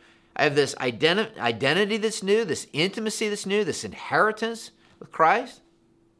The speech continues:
And I have a forever hope that right now I'm part of God, this plan God is working out, and he's gonna bring it to fruition, and he will keep his promises. And so even if it looks like things are falling apart, even if it looks like things are falling apart in my own life, I can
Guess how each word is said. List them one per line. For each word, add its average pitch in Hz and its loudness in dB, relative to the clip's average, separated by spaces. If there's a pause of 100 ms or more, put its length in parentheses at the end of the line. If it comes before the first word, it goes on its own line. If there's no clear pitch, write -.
(540)
And 175 2
I 226 8
have 277 6
a 160 2
forever 226 4
hope 254 2 (220)
that 151 0
right 226 6
now 240 6
I'm 220 2
part 226 4
of 156 0
God, 175 2
this 180 0
plan 202 0
God 190 6
is 156 -2
working 165 0
out, 202 6
and 113 -6
he's 202 -2
gonna 214 0
bring 165 0
it 226 -4
to 202 -4
fruition, 170 0
and 104 -6
he 180 -2
will 214 2
keep 208 -6
his 185 0
promises. 165 0 (1300)
And 127 -10
so 185 0 (200)
even 233 2
if 208 2
it 233 -2
looks 208 0
like 226 0
things 208 0
are 165 -2
falling 185 4
apart, 214 2
even 220 0
if 190 0
it 160 -4
looks 208 2
like 185 2
things 190 -2
are 156 -4
falling 185 2
apart 180 4
in 151 -8
my 139 0
own 190 2
life, 226 0
I 147 2
can 147 -4